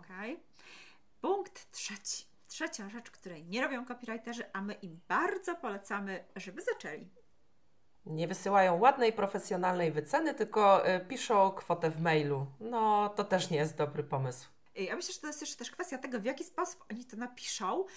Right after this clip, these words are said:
Speaker 1: bo już najgorsze, co można zrobić, to jest: "Witam, pięćdziesiąt złotych za tysiąc znaków, żegnam, <laughs> pozdrawiam",
Speaker 2: Tak.
Speaker 1: i, i podpis, i tyle, prawda? Bardzo sympatyczny mail,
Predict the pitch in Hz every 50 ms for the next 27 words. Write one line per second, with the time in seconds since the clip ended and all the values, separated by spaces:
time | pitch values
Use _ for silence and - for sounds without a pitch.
0 | - - - 254 - - 196 233 247 247 247 247 - - 233 247 247 254 254 233
1 | 247 262 - - 285 277 254 247 233 240 240 233 269 285 285 277 269 - - 208
2 | 190 185 185 - - - - 202 247 330 349 - 370 370 392 392 381 - - -
3 | - - - - 311 330 339 339 359 339 320 302 277 269 285 320 320 330 - 359
4 | 339 294 - 294 - 311 320 - 294 254 240 254 262 320 339 339 339 339 339 -
5 | - - - - 254 240 240 233 269 320 262 320 370 277 285 - 370 440 - -
6 | - - - - - 311 277 - - - 320 339 - - 285 294 320 320 330 294
7 | 277 - - - - - - - - - - 254 254 311 277 262 - - 285 294
8 | - 247 240 240 - - 226 - - 277 277 - 294 208 190 214 - - 233 220
9 | 220 220 226 277 370 - - - - - 311 - - 202 220 220 226 233 277 294
10 | 320 320 - 262 262 - - 269 240 - - - 311 285 - - 233 214 196 220
11 | 269 311 330 311